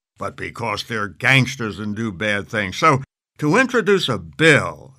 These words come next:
that criminalizes how you think about things is in itself very dangerous. In fact,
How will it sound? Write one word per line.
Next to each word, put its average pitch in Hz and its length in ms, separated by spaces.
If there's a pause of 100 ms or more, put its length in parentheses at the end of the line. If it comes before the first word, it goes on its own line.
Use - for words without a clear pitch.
that 117 200
criminalizes 156 760
how 143 120
you 139 180
think 147 280
about 127 280
things 139 300
is 139 160
in 120 120
itself 120 380
very 123 440
dangerous. 127 480
In 90 140
fact, 156 380